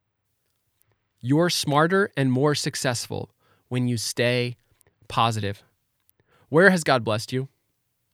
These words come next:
What things are going well? How is God blessing your life today? No matter what, stay positive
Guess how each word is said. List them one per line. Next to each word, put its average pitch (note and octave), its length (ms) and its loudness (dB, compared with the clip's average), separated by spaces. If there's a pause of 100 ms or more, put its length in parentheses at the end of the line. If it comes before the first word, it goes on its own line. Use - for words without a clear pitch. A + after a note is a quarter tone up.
(120)
What E3+ 240 4
things E3 300 2
are C#3 60 2
going A#2 400 0
well? G#2 360 -6 (680)
How F3+ 300 2
is F3 100 -2
God D3+ 300 2
blessing C3 360 -2
your A#2+ 120 0
life A2+ 440 -2 (360)
today? G#2 580 -4 (1040)
No D3+ 120 4
matter E3 200 4
what, B2 220 2
stay - 280 0
positive C3 600 2